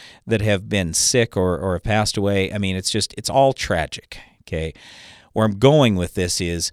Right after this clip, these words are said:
we have to think a little bit differently right now in these unprecedented times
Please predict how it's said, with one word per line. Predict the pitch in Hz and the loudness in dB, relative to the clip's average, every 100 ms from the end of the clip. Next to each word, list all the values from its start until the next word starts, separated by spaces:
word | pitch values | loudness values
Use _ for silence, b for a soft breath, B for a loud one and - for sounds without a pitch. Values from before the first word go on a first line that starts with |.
| b b - | b b -20
we | 101 107 | -6 -2
have | 107 135 147 | 2 2 2
to | 123 | 0
think | - - 135 120 | -2 -2 0 0
a | |
little | 110 117 104 | 0 0 2
bit | 104 98 | -2 2
differently | 110 - 110 104 95 | 0 0 -4 -2 0
right | 95 87 | 0 0
now | 95 92 92 | -2 -2 -2
in | |
these | 90 85 | -4 -4
unprecedented | 95 85 101 92 92 85 85 82 | -4 -4 -4 -2 -4 -4 -6 -8
times | - - - - | -12 -16 -14 -14